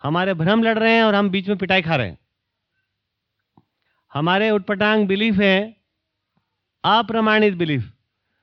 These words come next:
उसके कारण हम मार खा रहे हैं, मार रहे हैं लोगों को। ये बात समझ में आया?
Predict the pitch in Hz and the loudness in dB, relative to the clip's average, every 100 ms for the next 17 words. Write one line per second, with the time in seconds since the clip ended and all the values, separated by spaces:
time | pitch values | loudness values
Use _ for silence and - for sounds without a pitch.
0 | _ _ _ 160 175 - 214 220 220 220 | _ _ _ -6 -6 -4 -2 0 2 2
1 | 208 202 185 175 156 117 113 120 143 165 | 2 0 -2 -2 -2 -4 -10 -6 -4 -2
2 | 170 165 151 135 131 - _ _ _ _ | -2 -2 -2 -6 -10 -18 _ _ _ _
3 | _ _ _ _ _ _ _ _ _ _ | _ _ _ _ _ _ _ _ _ _
4 | _ _ _ _ _ _ _ _ _ _ | _ _ _ _ _ _ _ _ _ _
5 | _ _ _ - 127 151 160 170 170 175 | _ _ _ -8 -4 -2 -2 -2 -2 -2
6 | 180 220 | -4 -8